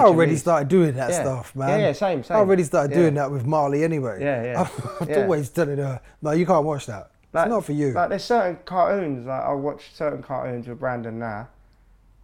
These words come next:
Speaker 2: but then sometimes I'll put on, like, an Attenborough documentary, and he loves looking at animals. He loves, he loves music videos.
Speaker 1: I'm gonna tell you something. S-,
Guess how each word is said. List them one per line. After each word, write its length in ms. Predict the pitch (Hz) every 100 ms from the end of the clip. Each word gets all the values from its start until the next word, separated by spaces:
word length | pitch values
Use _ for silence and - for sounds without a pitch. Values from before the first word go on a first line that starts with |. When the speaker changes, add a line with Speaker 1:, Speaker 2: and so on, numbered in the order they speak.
| _
Speaker 2:
but 80 | 139
then 200 | 151 147
sometimes 440 | 175 165 165 139 147
I'll 100 | 143
put 140 | 160 143
on, 100 | 139
like, 140 | 135
an 60 | -
Attenborough 480 | 180 147 135 131 127
documentary, 680 | 131 - 127 120 117 107 98 _ _
and 100 | 131
he 100 | 160
loves 540 | 165 170 175 196 151 151
looking 240 | 170 170
at 100 | 151
animals. 500 | 165 151 120 107 - _ _ _ _
He 100 | 139
loves, 260 | 160 185 -
he 140 | 175
loves 180 | 170 160
music 380 | 156 208 170 131
videos. 540 | 139 117 104 107 - _ _ _ _
Speaker 1:
I'm 100 | 147
gonna 180 | 151 139
tell 160 | - 123
you 100 | 104
something. 320 | 98 90 90 - _ _ _ _ _
S-, 100 | _